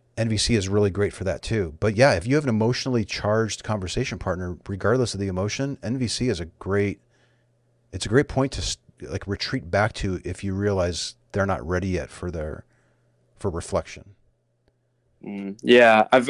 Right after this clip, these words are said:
Speaker 2: I, obviously I'm familiar with it, but I just haven't learned it yet. Uh, I'm gonna be trying to learn that soon. So,
Speaker 1: I
Speaker 2: good
Speaker 1: think
Speaker 2: point.
Speaker 1: somebody was, somebody was talking about maybe doing an N V C session here in the Discord server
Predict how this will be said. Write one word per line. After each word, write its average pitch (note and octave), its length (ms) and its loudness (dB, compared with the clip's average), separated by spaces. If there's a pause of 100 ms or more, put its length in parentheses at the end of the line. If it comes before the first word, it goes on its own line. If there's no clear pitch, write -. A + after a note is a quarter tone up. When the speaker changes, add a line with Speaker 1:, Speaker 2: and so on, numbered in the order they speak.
Speaker 2:
I, C3+ 220 10
obviously C3+ 480 4
I'm A#2+ 100 0
familiar B2+ 540 -2
with C#3+ 180 -2
it, C#3+ 220 -2
but A2 240 0
I G#2 60 -6
just - 220 -16
haven't G#2+ 300 -2
learned A2 300 -10
it A#2 140 -6
yet. A#2+ 320 2 (200)
Uh, F#2+ 400 -2
I'm G#2+ 120 -10
gonna G#2+ 140 -2
be G#2 100 -6
trying G2+ 300 -4
to F#2+ 80 -8
learn F#2 300 -10
that F2+ 220 -2
soon. - 200 -10 (560)
So, F#2 400 0 (420)
Speaker 1:
I - 40 0
Speaker 2:
good A#2 80 6
Speaker 1:
think G3+ 120 -2
Speaker 2:
point. F#3+ 120 4
Speaker 1:
somebody G#3 200 -2
was, D3 220 -6 (320)
somebody F3+ 320 -6
was G3+ 120 -8
talking C#3+ 300 -4
about A#2 200 0
maybe A#2 240 0
doing A2+ 260 -2
an G2+ 80 -4
N G#2 120 -4
V G#2+ 100 -4
C G#2 420 -4
session G#2+ 540 -2
here A2 260 -4
in G2+ 60 -4
the F2+ 80 -6
Discord F#2 380 -8
server E2+ 500 -10